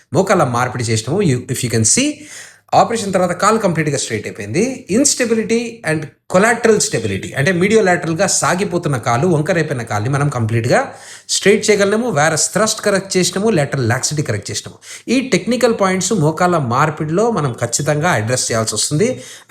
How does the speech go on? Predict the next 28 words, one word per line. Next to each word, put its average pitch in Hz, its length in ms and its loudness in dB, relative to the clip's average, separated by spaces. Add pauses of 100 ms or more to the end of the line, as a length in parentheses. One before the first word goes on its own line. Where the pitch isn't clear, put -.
And 262 140 2
ఇవి 185 180 0 (100)
చేసిన 226 220 2
తర్వాతే 202 300 0
మనకు 180 300 -2
చక్కటి 123 240 -4
రిజల్ట్ 131 340 0 (480)
and 220 120 0
కంప్లీట్గా 147 400 0
కాలు 120 260 0
స్ట్రైట్ 190 340 2
అవ్వడం 131 180 2
అనేది 107 200 -2
జరుగుతుందండి. 123 540 -2 (540)
ఇంకొక 269 300 2
ఎగ్జాంపుల్ 147 520 2
మీకు 135 220 0
చూపిస్తున్నాను 156 680 0
ఈ 143 60 4
పర్టికులర్ 117 380 0
వీడియోలో. 143 460 0 (300)
సిక్స్టీ - 460 0
ఫైవ్ 139 340 -2
ప్లస్, - 480 0 (240)
సేమ్ 226 360 4
పంచాయతీ. 135 560 -2 (260)
పదేళ్ల 170 360 4
నుంచి 196 500 -4